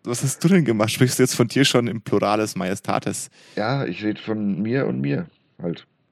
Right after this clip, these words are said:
Speaker 2: Ähm, ja, f-, was habe ich denn gemacht? Es war, es war gar nicht so schlimm. Die Woche war sehr entspannt. Wir hatten
Speaker 1: Das ist ja auch mal schön, oder? Wenn es mal kein Desaster war.
Speaker 2: Wir hatten den, den, <laughs> äh, wir hatten diesmal keinen Stream vom Dach, weil das der, äh, Formidable gemacht hat. Das heißt,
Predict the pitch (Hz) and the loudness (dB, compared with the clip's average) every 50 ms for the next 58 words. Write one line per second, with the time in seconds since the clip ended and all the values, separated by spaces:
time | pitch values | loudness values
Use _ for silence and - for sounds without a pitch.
0 | _ 90 92 87 87 90 98 101 92 - - - 92 - 98 98 85 98 101 101 | _ 2 2 4 2 2 2 2 0 -2 -6 -10 -6 -4 -4 -4 -2 0 -2 -2
1 | 92 101 95 92 85 82 95 139 - - 147 - - - 87 85 90 92 87 71 | -2 -2 -2 -2 -2 -2 -2 -4 -4 -6 -10 -8 -2 0 2 2 2 2 0 -4
2 | - _ _ - - - - - - 87 87 98 127 - - 165 165 165 160 147 | -10 _ _ -16 -14 -14 -14 -10 -6 -4 -2 -2 -2 -2 -2 -2 -2 -2 -4 -6
3 | - - - - - 131 131 127 - - - 117 131 147 196 240 226 190 127 104 | -10 -12 -18 -14 -12 -10 -10 -10 -12 -10 -6 -4 -4 -4 -4 -8 -8 -8 -8 -6
4 | 104 110 98 98 98 98 - 104 104 - - 101 - - - 95 104 - 101 101 | -6 -4 -2 -2 -4 -4 -6 -6 -8 -8 -8 -10 -12 -8 -6 -4 -4 -4 -6 -10
5 | - - - - 101 101 101 - - 95 95 101 - _ - 226 - - - - | -12 -16 -12 -8 -8 -8 -8 -8 -10 -12 -12 -12 -14 _ -12 -12 -8 -6 -2 2
6 | - 95 90 98 107 76 - - 113 120 113 - - - 98 - - 160 - - | 4 4 4 4 2 0 -6 -4 -4 -2 -2 0 0 2 2 0 0 -2 -6 -8
7 | - - - _ _ _ _ _ _ - - - - - 110 - - - - 117 | -10 -10 -12 _ _ _ _ _ _ -18 -18 -18 -8 -6 -4 -4 -4 -2 -2 -2
8 | 120 - - - 107 95 90 120 - - - 107 107 - - - - 104 101 - | -2 -2 -2 -2 -2 0 2 0 2 2 2 2 2 0 -2 -4 -4 -4 -2 -2
9 | 120 - - - - - _ - - 82 85 107 107 104 107 - - 113 107 98 | -4 -4 -4 -8 -10 -10 _ -20 -14 -6 -2 -2 0 0 -2 -4 -6 -6 -6 -2
10 | 107 107 104 101 101 92 82 - - 110 104 98 90 92 101 - - 95 - - | 0 2 2 2 0 -2 -4 -4 -2 0 0 0 0 -2 -4 -4 -6 -8 -12 -16
11 | - - _ _ _ - 101 95 107 110 113 110 - 123 113 95 120 110 113 120 | -20 -20 _ _ _ 0 2 2 2 2 0 -2 -4 -6 -6 -6 -6 -4 0 0
12 | 117 107 - 117 104 104 104 107 101 - - 113 113 101 98 104 92 87 - 110 | 0 0 0 0 -2 0 0 -2 -6 -6 -6 -6 -6 -2 -2 -2 -2 2 2 0
13 | 185 196 - - - 123 101 95 98 92 - - - 92 90 90 87 - - 69 | 0 0 -2 -4 -2 -2 -2 -2 -6 -10 -10 -6 -2 0 2 2 2 0 0 -2
14 | 82 80 78 69 - - - 92 87 90 78 - 82 107 139 160 - 143 - 143 | 0 0 0 0 -2 -2 -2 -2 0 0 -2 -2 -2 0 0 0 -2 -2 -2 -4
15 | 135 - - - - - - - - 85 80 - - | -4 -4 -6 -6 -6 -6 -10 -10 -8 -6 -6 -6 -8